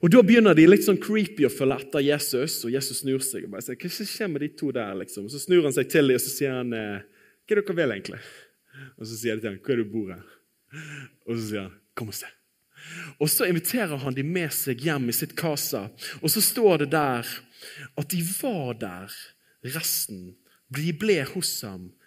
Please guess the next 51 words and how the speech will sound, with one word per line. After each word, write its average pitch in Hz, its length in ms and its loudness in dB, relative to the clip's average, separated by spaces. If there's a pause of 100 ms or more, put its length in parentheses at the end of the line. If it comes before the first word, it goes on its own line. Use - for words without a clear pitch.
(140)
den 110 460 -8 (260)
dagen. 113 560 -10 (640)
Og - 80 -8
hva 302 220 -4
var 190 100 -8
følgene 170 720 -6 (400)
av 151 140 -6
at 156 80 -10
de 175 60 -8
fikk - 280 -8
litt - 140 -8
sånn 185 100 -10
free 196 480 -12
pass? - 540 -10 (680)
Det 123 140 -12
er 107 80 -6
jo 107 100 -10
godt 110 220 -12
nynorsk 107 340 -8
for 92 140 -16
at - 80 -12
de 92 80 -12 (440)
fikk 117 160 -12
litt 110 140 -8
sånn 107 180 -8
løse 120 300 -4
rammer 131 340 -10
til 92 140 -10
å 95 80 -12
komme 117 220 -8
og 107 80 -10
se. 135 100 -10 (1700)
Hva 277 140 -2
var 190 100 -4
fruktene - 480 -10
av 110 100 -14
det? 110 140 -14
Fruktene - 440 -4
var 208 140 -4
at - 100 -12
Andreas, 170 600 -6
som 135 120 -6
fikk 175 140 -6
lov 233 140 -6
til 147 100 -4
å - 120 -10
henge 156 260 -4
med 139 160 -6
Jesus - 400 -6
en 104 80 -10
dag, 101 260 -12